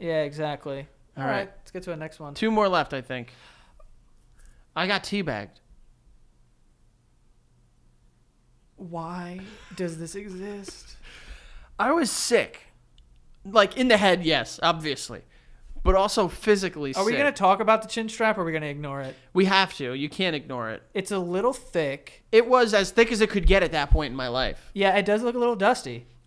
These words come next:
Speaker 2: Uh, it was my freshman year of college, so that's where you see the weight starting to come out.
Speaker 1: Well, there's not a whole lot of weight.
Speaker 2: I, well, you, it was, it was a brewing.
Speaker 1: Oh, well, yeah, I'm sure it was. Um, there was a lot of calories being
Speaker 2: It was, uh, consumed, yeah.
Speaker 1: consumed by
Speaker 2: Yeah, I was, I was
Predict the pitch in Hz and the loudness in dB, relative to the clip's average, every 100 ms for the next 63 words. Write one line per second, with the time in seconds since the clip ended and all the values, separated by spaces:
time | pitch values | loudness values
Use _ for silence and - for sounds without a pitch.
0 | 170 170 156 151 143 139 190 196 220 185 | 0 4 6 6 4 0 0 2 2 0
1 | - 220 220 226 208 185 208 208 127 139 | 0 0 2 0 0 4 6 6 2 -6
2 | - 156 170 180 196 180 156 156 160 147 | -4 -2 0 0 -2 -2 -2 -4 -6 -4
3 | 143 143 - 156 110 120 139 120 107 95 | -6 -6 -6 -8 -8 -10 -8 -6 -6 -8
4 | - - - - - - _ 226 202 190 | 2 2 2 -14 -18 -20 _ 6 8 8
5 | 175 - _ _ - - 190 185 226 226 | 4 -4 _ _ -20 -6 -2 -2 0 -2
6 | 185 170 156 120 139 120 - _ _ 180 | 0 2 0 -2 -6 -6 -10 _ _ -4
7 | 180 185 160 165 190 160 190 180 165 123 | -2 -4 -4 -8 -8 -2 -2 0 -4 -4
8 | 196 196 175 160 160 202 143 - - 254 | 0 4 4 4 6 6 4 -2 2 4
9 | 233 190 226 233 135 151 165 185 202 156 | 8 6 6 6 4 2 -2 -2 -2 0
10 | 151 170 127 160 165 170 165 160 160 135 | 2 0 0 -4 0 0 0 0 0 -2
11 | - 196 165 160 147 165 151 143 139 160 | -4 2 2 2 -2 -6 -10 -6 2 2
12 | 165 165 160 123 - 165 - 185 151 131 | 4 0 -2 -8 -6 -6 -2 0 0 0
13 | 147 120 180 165 156 143 131 156 147 175 | 0 0 0 -2 0 0 2 4 4 4
14 | 190 151 160 147 | 0 4 4 4